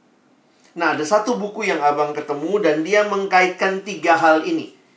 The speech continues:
Hati, penyembahan, dan cinta. Lihat bukunya, judulnya You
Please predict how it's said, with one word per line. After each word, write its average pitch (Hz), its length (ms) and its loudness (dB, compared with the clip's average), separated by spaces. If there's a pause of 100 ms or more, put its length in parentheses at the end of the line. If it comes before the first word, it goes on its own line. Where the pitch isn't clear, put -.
(360)
Hati, 220 800 -2 (800)
penyembahan, 170 1040 0 (400)
dan 160 480 -2
cinta. 247 640 -6 (880)
Lihat 170 400 0
bukunya, 151 640 -4 (400)
judulnya 165 480 0
You 185 180 0